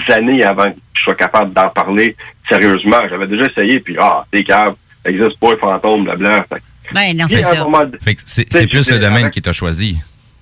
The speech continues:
Speaker 1: C'est ça. Mais, ouais, exactement. Puis là, ben, avec une ex-copine, j'avais déjà vécu des expériences et, euh, un jour,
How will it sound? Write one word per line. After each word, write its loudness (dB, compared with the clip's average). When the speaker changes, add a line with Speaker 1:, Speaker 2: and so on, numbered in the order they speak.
Speaker 1:
C'est -10
ça. 2
Mais, 2
ouais, 0
exactement. -2
Puis -8
là, 2
ben, 2
avec 0
une -2
ex-copine, -2
j'avais 2
déjà 0
vécu -2
des 2
expériences 2
et, 0
euh, 4
un 4
jour, 0